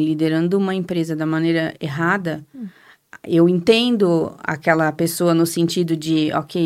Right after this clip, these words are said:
Speaker 1: eu, eu, eu entendo que você não está enxergando,
Speaker 2: Uhum.
Speaker 1: mas eu tento trazer uma visão diferente pra ela, porque esse é um erro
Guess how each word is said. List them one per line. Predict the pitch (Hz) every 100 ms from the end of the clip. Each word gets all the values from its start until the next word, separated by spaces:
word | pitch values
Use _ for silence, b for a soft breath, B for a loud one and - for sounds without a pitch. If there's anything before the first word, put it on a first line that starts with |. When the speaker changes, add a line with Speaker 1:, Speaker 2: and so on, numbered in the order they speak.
| 160
Speaker 1:
eu, |
eu, | - 160 160
eu | 160 170
entendo | 170 170 175 170
que | 170
você | 170 170
não | 170 202
está | 226 220
enxergando, | 196 - 180 160 156 143 143 B B
Speaker 2:
Uhum. | 180
Speaker 1:
mas | 170 165 160
eu | 170
tento | 170 180 175
trazer | 185 175 170
uma | 190 202
visão | 190 190
diferente | 185 - 180 180 -
pra | 180
ela, | 175 156
porque | 151 156 156 165 156
esse | 165 165 165
é | 175
um | 175 175 180
erro | 170 196 196 208